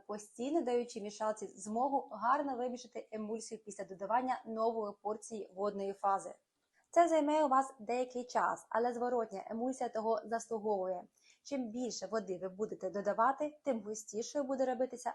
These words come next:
ваша емульсія. Інколи магнітна мішалка не справляється з вимішуванням, і тоді потрібно брати або міні-міксер, або активно розмішувати руками. Якщо у вас взагалі немає магнітної мішалки, це не проблема.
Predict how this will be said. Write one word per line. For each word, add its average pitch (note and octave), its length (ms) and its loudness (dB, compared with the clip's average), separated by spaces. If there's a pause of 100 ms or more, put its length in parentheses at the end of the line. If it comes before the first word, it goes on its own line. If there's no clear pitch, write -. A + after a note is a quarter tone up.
(120)
ваша G#3 440 0
емульсія. G#3 540 -4 (600)
Інколи E4+ 560 6
магнітна C4 400 -2
мішалка B3+ 440 0
не B3 160 -2
справляється G#3+ 680 -2
з F#3+ 60 -10
вимішуванням, F#3+ 600 -6 (100)
і G3 80 -8
тоді G3 320 -4
потрібно A3+ 400 -4
брати F#3+ 420 -2
або G3+ 320 2
міні-міксер, D4+ 680 0 (280)
або B3 220 6
активно C#4 640 0
розмішувати G#3+ 760 0
руками. G#3 440 2 (580)
Якщо C#4+ 320 0
у - 20 6
вас C#4 240 4
взагалі C4+ 520 2
немає A3 300 2
магнітної A3+ 480 -2
мішалки, D#4 540 0
це C#4+ 180 2
не C4+ 140 0
проблема. G#3 560 0